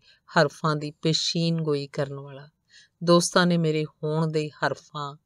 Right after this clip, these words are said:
ਸੋਚਾਂ ਤੇ ਸੁਪਨਿਆਂ ਨੂੰ ਕਿਤਾਬ ਕਰਨਾ ਸੀ। ਦੋਸਤ ਸਨ ਜਿਨ੍ਹਾਂ ਨੇ ਉਹਨਾਂ ਹਰਫਾਂ ਨੂੰ ਮੁਹੱਬਤ ਦੇਣੀ ਸੀ। ਮੈਨੂੰ ਜਿਉਂਦੇ ਨੂੰ ਉਹਨਾਂ ਹੋਰ ਜਿਉਂਦਿਆਂ ਕਰਨਾ ਸੀ।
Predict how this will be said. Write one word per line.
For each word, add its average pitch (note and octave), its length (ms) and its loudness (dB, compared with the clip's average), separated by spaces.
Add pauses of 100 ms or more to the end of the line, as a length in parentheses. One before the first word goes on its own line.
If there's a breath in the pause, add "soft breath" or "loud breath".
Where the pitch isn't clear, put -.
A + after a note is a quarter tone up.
(480)
ਸੋਚਾਂ D#3+ 640 0
ਤੇ D3 140 -4
ਸੁਪਨਿਆਂ D#3 540 -2
ਨੂੰ C#3 140 -8
ਕਿਤਾਬ C#3+ 500 -2
ਕਰਨਾ C#3 360 -12
ਸੀ। D#3 240 -16 (500)
ਦੋਸਤ D#3+ 500 2
ਸਨ C#3 420 -6 (380 soft breath)
ਜਿਨ੍ਹਾਂ F3 280 4
ਨੇ D#3+ 100 0
ਉਹਨਾਂ D3+ 220 -4
ਹਰਫਾਂ D3 440 -6
ਨੂੰ D3 120 -8
ਮੁਹੱਬਤ C#3 540 -6
ਦੇਣੀ C3+ 280 -8
ਸੀ। D3 280 -16 (380 soft breath)
ਮੈਨੂੰ E3+ 300 4
ਜਿਉਂਦੇ D3+ 420 -2
ਨੂੰ C#3+ 200 -4 (300)
ਉਹਨਾਂ F3+ 240 0
ਹੋਰ D#3 280 2
ਜਿਉਂਦਿਆਂ C#3 640 -6
ਕਰਨਾ C#3 360 -14
ਸੀ। - 280 -12